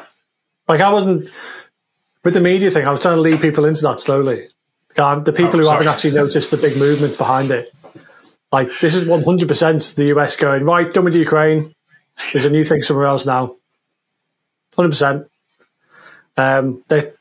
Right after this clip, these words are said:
Speaker 1: they're making noises like they can still, um, provide funds for the Ukraine and for, uh, they're basically trying to say, "No, we're not skint. We can do this on two fronts."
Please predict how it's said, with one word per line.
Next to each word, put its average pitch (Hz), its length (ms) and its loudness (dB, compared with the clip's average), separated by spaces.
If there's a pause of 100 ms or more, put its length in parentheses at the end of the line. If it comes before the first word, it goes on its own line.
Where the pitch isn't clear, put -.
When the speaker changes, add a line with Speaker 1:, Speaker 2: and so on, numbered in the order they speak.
(120)
Speaker 1:
they're 160 80 2
making 180 320 2
noises 156 380 2
like 147 120 2
they 147 100 0
can 143 140 -2
still, 139 500 0 (640)
um, 127 560 -2
provide 131 460 -2
funds 131 420 -2
for 127 300 -4
the 135 160 -8
Ukraine 127 420 -2
and 123 240 -4
for, 123 400 -2 (640)
uh, 120 440 -2
they're 127 140 -2
basically 143 360 -2 (240)
trying 185 140 2
to 156 60 0
say, 160 140 2
"No, 160 160 2
we're 147 120 2
not 156 180 0
skint. 127 520 -6
We 135 120 -2
can 147 220 0
do 139 120 0
this 135 180 -2
on 135 120 -2
two 127 200 -4
fronts." - 600 -8